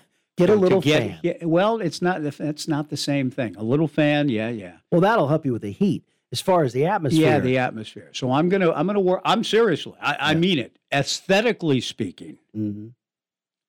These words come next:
Speaker 2: I, I wanna try to do something, and I don't know how. And I realize on the overall scheme of things,
Speaker 1: Yeah.
Speaker 2: it's not that important. And you, you know, well, quit complaining. Okay, okay, yeah, you're right.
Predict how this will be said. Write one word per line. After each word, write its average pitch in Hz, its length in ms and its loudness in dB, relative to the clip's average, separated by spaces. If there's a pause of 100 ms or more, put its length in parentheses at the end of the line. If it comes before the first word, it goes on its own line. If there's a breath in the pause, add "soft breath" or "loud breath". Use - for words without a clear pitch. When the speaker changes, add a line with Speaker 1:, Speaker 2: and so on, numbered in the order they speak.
(140)
Speaker 2:
I, - 280 -6
I 147 100 4
wanna 170 240 4
try 165 240 2
to 143 100 0
do 147 220 0
something, 117 360 -6
and 123 140 -2
I 156 120 2
don't 165 260 0
know 135 140 -2
how. 147 180 2
And 135 100 0
I 127 40 -2
realize 165 480 2
on 147 160 0
the 135 160 0
overall 170 500 0
scheme 170 560 2
of 170 140 0
things, 165 540 0
Speaker 1:
Yeah. 90 180 -8 (920)
Speaker 2:
it's 165 200 0
not 220 260 2
that 185 200 2
important. 131 680 -6
And 127 200 -2
you, 135 100 2
you 143 160 0
know, 107 80 -2
well, 123 100 0
quit 262 280 0
complaining. 196 520 0
Okay, 185 720 0
okay, 131 420 -2
yeah, 123 300 0
you're 147 160 2
right. 101 260 0